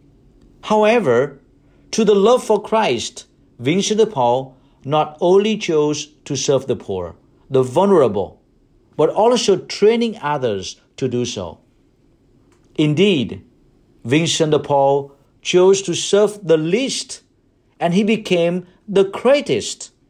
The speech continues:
the brightest stars in the galaxy of, of saintly men and women who rejuvenated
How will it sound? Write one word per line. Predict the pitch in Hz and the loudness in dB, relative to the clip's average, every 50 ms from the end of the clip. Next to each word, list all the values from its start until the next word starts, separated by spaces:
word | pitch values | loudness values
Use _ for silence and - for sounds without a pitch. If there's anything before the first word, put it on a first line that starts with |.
| _ _ _ _ _ _ _ _ _ _ | _ _ _ _ _ _ _ _ _ _
the | - 143 151 143 | 0 0 0 0
brightest | - - - - 170 185 208 233 226 - 151 123 104 - - - - | 0 -4 -4 0 2 2 2 2 2 2 0 0 0 -2 -6 -10 -12
stars | - - - - - 180 175 156 131 110 98 92 - - - _ _ _ _ | -14 -12 -6 -2 0 2 2 2 2 0 0 -4 -8 -14 -16 _ _ _ _
in | - 156 151 | -6 -2 0
the | 151 147 | 2 0
galaxy | 139 127 151 165 175 180 175 151 - - 120 110 95 87 - _ _ _ _ | 2 2 0 0 2 2 0 -2 -4 -6 -6 -6 -8 -8 -12 _ _ _ _
of, | - 139 143 143 139 - - - - _ _ _ _ - | -4 -4 -4 -4 -6 -8 -8 -10 -12 _ _ _ _ -2
of | 147 143 143 - | -2 -2 -2 -2
saintly | - - - - 196 220 226 226 220 196 | -6 -4 0 2 2 2 2 0 -2 -4
men | 170 151 147 139 135 139 143 143 139 - - _ - | -4 -4 -2 -2 -2 -2 -4 -6 -10 -18 -20 _ -6
and | 147 147 147 143 | -4 -4 0 2
women | 165 180 170 147 120 98 92 90 - _ _ _ _ _ _ _ | 2 2 2 2 -2 -6 -8 -10 -14 _ _ _ _ _ _ _
who | - - 175 175 180 185 196 190 196 - - _ - | 0 2 4 6 6 6 6 4 2 -4 -12 _ -6
rejuvenated | 147 151 180 190 165 - - 180 175 156 160 160 151 151 151 160 175 185 180 - 120 95 - - | -2 0 0 0 -2 -4 -4 -4 0 0 0 0 0 0 0 0 0 0 0 -2 -4 -6 -6 -10